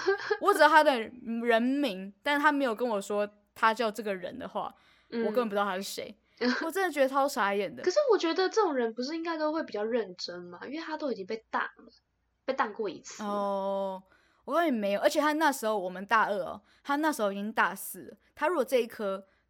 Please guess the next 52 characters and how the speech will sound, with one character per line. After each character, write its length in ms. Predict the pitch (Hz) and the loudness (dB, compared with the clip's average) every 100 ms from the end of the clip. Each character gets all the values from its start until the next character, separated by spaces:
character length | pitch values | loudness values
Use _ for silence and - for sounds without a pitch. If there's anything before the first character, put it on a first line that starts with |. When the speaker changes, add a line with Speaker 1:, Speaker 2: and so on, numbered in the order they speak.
| - | -4
Speaker 2:
再 160 | 269 | -2
不 100 | 208 | -2
过 260 | 208 202 165 | -6 -6 -6
的 60 | 196 | -6
话， 260 | - 214 _ _ | -8 -8 _ _
他 140 | 254 | -4
就 100 | 254 | 0
要， 200 | 240 233 | 2 0
他 180 | 214 247 | -2 -4
就 100 | 240 | 0
要 280 | 220 214 208 | 0 0 -2
被 180 | - 208 | -4 6
那 60 | |
个， 60 | 440 | 10
Speaker 1:
对 60 | |
啊。 300 | 480 480 480 - _ - | 12 12 8 0 _ -8
Speaker 2:
他 100 | 247 | -2
就 80 | |
要 40 | 247 | 0
延 280 | 226 190 196 | 0 -4 -6
毕 140 | 208 | 2
了， 40 | |
Speaker 1:
这 100 | 494 453 | 6 8
更 160 | 453 | 8
急 60 | 339 | 8
迫 80 | 392 | 6
欸。 60 | |
Speaker 2:
但 20 | |
他 140 | 370 381 | 6 4
就 160 | 403 | 2
没 220 | 330 262 302 | 2 2 2
有 220 | 285 269 | 0 0
啊。 220 | 285 302 - - - _ - | -2 -4 -10 -20 -20 _ 0
而 80 | |
且 40 | 330 | 2
那 100 | 349 | 2
时 80 | 339 | 2
候 160 | 294 294 | 0 -2
我 120 | 208 | -6
们 200 | 185 196 | -6 -8
是， 320 | 262 233 208 _ _ _ _ | -6 -6 -6 _ _ _ _
我 80 | 214 | -4
们 100 | 240 | 2
还 60 | |
有 100 | 254 | 2
分 280 | 208 226 233 | 2 -4 -6
组 280 | - 185 175 | -8 -14 -6
中 280 | 202 208 220 | -4 -4 -8
组 240 | - - | -12 -14
这 80 | - | -12
样 160 | 160 202 | -12 -12
子， 160 | - | -20